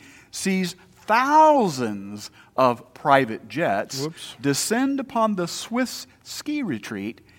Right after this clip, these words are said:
Speaker 1: and Evans went on to say that the tracker would ensure that people are incentivized to do the right thing, even if they were provided the opportunity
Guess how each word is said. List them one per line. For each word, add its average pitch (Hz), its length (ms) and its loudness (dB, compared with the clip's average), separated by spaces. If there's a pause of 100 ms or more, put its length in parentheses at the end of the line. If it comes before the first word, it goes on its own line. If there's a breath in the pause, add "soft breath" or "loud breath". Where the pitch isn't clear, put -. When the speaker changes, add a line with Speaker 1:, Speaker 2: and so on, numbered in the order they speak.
(500 soft breath)
Speaker 1:
and 110 140 -8
Evans 139 300 2
went 139 160 2
on 151 120 6
to 139 80 -2
say 160 300 2
that 143 240 2
the 127 80 -4
tracker 180 420 -2
would 156 340 -2 (140)
ensure 185 1080 -4 (320 soft breath)
that 120 240 2
people 113 480 -2
are 120 280 2 (280 loud breath)
incentivized 143 1500 -2 (280 loud breath)
to 151 120 -2
do 160 240 0
the 123 180 -2
right 135 580 0
thing, 107 600 -4 (540 soft breath)
even 185 480 0
if 120 400 -2
they 117 160 0
were 110 180 -4
provided 107 640 2
the 110 120 -6
opportunity 104 880 -8